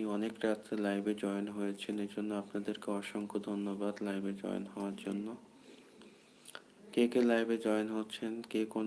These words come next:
জায়গা থেকে লাইভে জয়েন হয়েছেন, অবশ্যই একটু কমেন্ট করে জানাবেন। একটা লাইক দিয়ে দিবেন বন্ধুরা, স্ক্রিনের উপরে ডাবল টাচ করে একটা লাইক দিয়ে দিবেন অবশ্যই। এখন পর্যন্ত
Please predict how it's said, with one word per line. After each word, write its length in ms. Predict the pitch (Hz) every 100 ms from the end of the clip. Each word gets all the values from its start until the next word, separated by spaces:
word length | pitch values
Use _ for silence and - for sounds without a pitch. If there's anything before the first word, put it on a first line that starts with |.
| 107
জায়গা 180 | 107 107
থেকে 160 | 113 110 107
লাইভে 240 | 104 101 101
জয়েন 240 | 101 101 104 110
হয়েছেন, 500 | 107 104 104 - 113 107 107
অবশ্যই 300 | 98 107 -
একটু 120 | 107 - -
কমেন্ট 300 | 101 104 107
করে 140 | 104 104 101
জানাবেন। 420 | 98 98 98 101 131 - - - - - - - - - - - - - - - - - - _ - - - - - - - - - - - - - - - 113
একটা 140 | 113 113
লাইক 200 | 110 110 110
দিয়ে 140 | 117 110
দিবেন 200 | 110 107 104
বন্ধুরা, 300 | 101 104 110 113 104
স্ক্রিনের 320 | - 107 110 107
উপরে 160 | 110 110
ডাবল 220 | 104 101 107 107
টাচ 160 | 107 -
করে 180 | - 113 127
একটা 160 | 113 - 107
লাইক 180 | 104 101 104
দিয়ে 140 | 110 107
দিবেন 200 | 107 104 104
অবশ্যই। 420 | 101 101 - 123 147 - - - - - - - - - - - - - - 113
এখন 180 | 107 120
পর্যন্ত 300 | 127 120 120